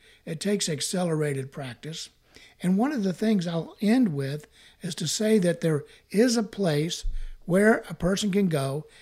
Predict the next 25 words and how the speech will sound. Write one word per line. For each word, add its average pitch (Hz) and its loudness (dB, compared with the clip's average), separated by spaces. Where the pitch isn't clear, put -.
in 196 6
the 214 10
United 214 6
States 214 0
and 220 0
around 220 2
the 240 -2
world. - -8
There 160 0
are 156 0
clubs 190 2
called 156 -2
Toastmasters 175 0
International. 165 0
In 262 4
these 233 4
clubs, 165 0
people 208 4
get 185 2
a 175 2
chance, 151 0
members 185 2
get 190 0
a 180 -2
chance 160 -10